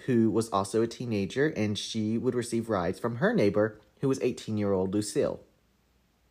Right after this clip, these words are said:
And then local father, Harvey, I believe it's Ahl is how it's pronounced, it's A H L, who had two sons, was a local mechanist, and his sister Ruth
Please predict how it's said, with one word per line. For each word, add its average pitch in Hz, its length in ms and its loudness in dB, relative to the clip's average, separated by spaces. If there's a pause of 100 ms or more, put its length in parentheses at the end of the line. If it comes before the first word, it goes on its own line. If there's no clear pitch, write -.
(920)
And 123 220 2
then 127 200 6
local 175 260 8
father, 107 520 4
Harvey, 127 720 2 (200)
I 113 40 -4
believe 107 200 -2
it's 104 140 -6 (100)
Ahl 95 340 0
is - 120 -8
how 147 100 -2
it's - 100 -10
pronounced, 160 360 -2
it's - 160 -10
A 98 60 -2
H 101 320 -2
L, 117 260 -4 (1600)
who 139 120 6
had 113 260 2
two 113 200 -2
sons, 175 500 2
was 131 100 -6
a 143 40 2
local 131 260 4
mechanist, 123 760 -4
and 113 140 -4
his 120 180 -4
sister 113 460 -4
Ruth 113 340 0